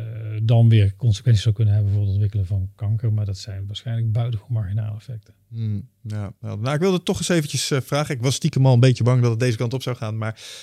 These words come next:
Speaker 2: ehm, ja, eh, het lijkt me duidelijk. Ik bedoel, in dat opzicht, eh, eh, dan nog wel interessant in dat opzicht, eh, ben ik dan wel even nu naar. Ik, ik hoor ook wel eens het statement, alles wat, ehm, psychologisch is, is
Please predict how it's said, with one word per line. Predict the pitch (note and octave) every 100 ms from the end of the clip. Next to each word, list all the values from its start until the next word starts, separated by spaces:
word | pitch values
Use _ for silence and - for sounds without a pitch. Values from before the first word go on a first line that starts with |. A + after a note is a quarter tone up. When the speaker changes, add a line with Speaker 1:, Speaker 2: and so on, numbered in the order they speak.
| _
Speaker 2:
ehm, | G#2+ G#2 G2+ G2+
ja, | - G#2+ G#2
eh, | G2 _ - G#2+ -
het | A2
lijkt | A#2 A#2+
me | A2
duidelijk. | G#2 G#2+ A2+
Ik | - _ A2+
bedoel, | G#2+ G#2
in |
dat | G2+ G2+
opzicht, | - A2 - G2+
eh, | G2 G2+ _ - - - - -
eh, | D#3+
dan | E3+
nog | F3+
wel | G3
interessant | G3 F#3 G#3 A3
in | G3+
dat | G3 F#3+
opzicht, | - F3+ -
eh, | - C3
ben | D#3
ik |
dan | D3
wel | D3+ F3+
even | E3
nu | E3
naar. | D#3 D#3+ - -
Ik, | B2+
ik | D3+ D#3
hoor | D3+
ook | D#3
wel | E3
eens |
het | C#3+
statement, | - D#3 C3+ B2+ -
alles | D#3+ D#3+ C#3+
wat, | C3+ B2 -
ehm, | A#2 A2 G2+ G#2 - - _
psychologisch | - A3 G3 F3+ F3+ -
is, | D3 C3
is | - B2 A2+